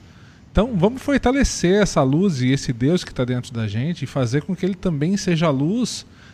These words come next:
nesse momento de escuridão, nesse momento de dificuldade. Né? Então, vamos fortalecer a fé, fortalecer o pensamento, pensamento positivo. Né? A-, acreditar, eu acho que é muito importante. Às vezes as pessoas não acreditam que elas são capazes, mas todos nós somos.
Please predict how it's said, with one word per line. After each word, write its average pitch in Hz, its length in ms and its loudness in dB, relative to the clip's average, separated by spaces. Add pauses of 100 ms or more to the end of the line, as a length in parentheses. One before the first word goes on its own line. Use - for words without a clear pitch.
(180)
nesse 190 260 0
momento 190 460 0
de 170 100 -4
escuridão, 185 680 -2
nesse 160 240 -4
momento 135 320 -4
de 139 140 -8
dificuldade. 139 840 -6 (520)
Né? 135 140 0
Então, 180 320 -2
vamos 165 220 0
fortalecer 143 600 0
a 143 40 -4
fé, 139 380 -4
fortalecer 139 580 -6
o 135 40 -6
pensamento, 131 800 -4 (360)
pensamento 123 440 -4
positivo. 123 760 -4 (480)
Né? 127 180 -6
A-, 131 220 -4
acreditar, 185 840 4
eu 160 120 2
acho 151 140 2
que - 60 -4
é 156 40 2
muito 156 200 0
importante. 139 560 -2
Às 127 60 0
vezes 156 140 0
as 160 100 -4
pessoas 160 340 -2
não 170 80 0
acreditam 165 480 -2
que - 80 -6
elas 175 120 2
são 180 160 -2
capazes, 156 600 2
mas 143 240 -2
todos 190 360 -2
nós 190 200 -2
somos. 185 600 -6